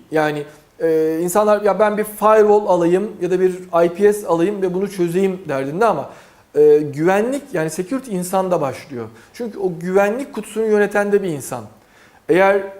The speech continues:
bilgisi eksikse veya art niyetliyse sizin aslında o kutuyla yapabileceğiniz şeyler çok sınırlı. Ve güvenlik de, e, en önemli şey denetlemek. Evet, firewall'u koyarsınız ama onun loglarına bakmıyorsanız,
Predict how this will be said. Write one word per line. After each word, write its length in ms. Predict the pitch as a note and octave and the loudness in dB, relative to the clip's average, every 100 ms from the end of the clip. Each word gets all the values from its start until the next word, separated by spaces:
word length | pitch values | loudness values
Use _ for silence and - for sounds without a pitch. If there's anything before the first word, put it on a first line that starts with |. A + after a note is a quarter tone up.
| C3+ | -10
bilgisi 480 | E3+ F3 F#3+ - B3+ | -8 -6 -8 -6 -6
eksikse 800 | B3 F3+ - C#3+ - E3 G3 - - | -2 -4 -4 -12 -8 -4 -2 -2 -2
veya 240 | E3 F3 E3 D#3 | 0 0 0 2
art 300 | G3+ B3+ G#3+ | 2 2 -4
niyetliyse 720 | G3 E3+ D3+ C3 - F#3 B3+ - - _ _ | -6 -6 -6 -6 -4 -4 -4 -10 -20 _ _
sizin 360 | - - G3 C4 | -16 -10 -4 0
aslında 320 | G#3 G#3+ A3 | 0 0 -4
o 60 | |
kutuyla 240 | G#3+ A3+ A3 | -4 -2 2
yapabileceğiniz 420 | G3+ G#3 G3 G3 | 2 0 -2 -2
şeyler 220 | G3 G3+ | -2 -2
çok 180 | G3+ F3+ | -4 -8
sınırlı. 400 | - D3+ C3+ B2 A2 - _ _ - | -8 -8 -8 -8 -12 -20 _ _ -2
Ve 260 | F3+ G3+ G#3 - - _ _ | 2 2 0 -6 -20 _ _
güvenlik 760 | C#3+ D#3+ F#3 G#3 A#3+ C4+ - - | -10 -2 0 0 -2 -8 -12 -2
de, 260 | G3 G3+ - - - E3+ | 0 0 -4 -16 -12 -2
e, 40 | E3 E3 D#3 D#3 | 2 4 2 2
en 120 | G3 B3+ | 0 2
önemli 320 | A#3+ G#3+ G3+ | 2 0 -2
şey 260 | C4+ G#3+ | -4 -4
denetlemek. 720 | F3 F3 F3 E3+ C#3+ A#2+ - - _ _ - - - | -2 -2 -2 -4 -6 -8 -14 -20 _ _ -20 -20 -6
Evet, 200 | E3+ D#3 | -2 -2
firewall'u 420 | F3+ F3+ F3+ F#3 | 0 0 2 0
koyarsınız 440 | F#3+ G3+ G3 F3+ F3 | 2 2 0 -4 -4
ama 120 | F3 | -2
onun 220 | F3+ F3 C#3+ C#3+ | -4 -6 -6 0
loglarına 720 | E3+ E3 F#3+ G3 G3 G3+ G3+ D#3+ | 0 2 0 2 2 -2 -4 -2
bakmıyorsanız, 880 | G3+ A#3+ A#3+ F3 - C3 F3 - | -2 -2 -6 -6 -8 -14 -14 -18